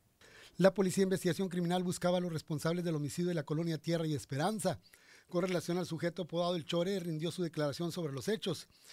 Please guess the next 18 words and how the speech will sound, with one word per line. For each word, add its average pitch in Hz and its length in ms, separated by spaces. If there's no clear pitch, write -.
El 175 100
asesinato 175 520
se 170 100
registró 156 340
la 175 80
madrugada 160 340
del 156 80
miércoles 170 400
en 165 80
la 156 80
calle 170 220
Michoacán, 165 440
en 196 80
el 202 80
sector 170 340
Tierra 165 300
y - 20
Esperanza. 151 600